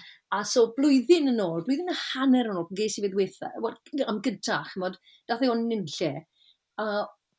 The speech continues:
o'n i o'r braidd yn gallu cerdded, o'n i'n gallu sefyll yn syth,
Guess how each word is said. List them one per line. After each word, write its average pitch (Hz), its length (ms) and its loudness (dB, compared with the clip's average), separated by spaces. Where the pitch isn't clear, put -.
o'n 254 180 4
i 262 140 6
o'r 262 180 -2
braidd 220 240 2
yn 196 100 -2
gallu 214 220 -4
cerdded, 196 580 -4
o'n 262 120 4
i'n - 40 2
gallu 269 140 -2
sefyll 320 380 2
yn 254 100 2
syth, 190 380 0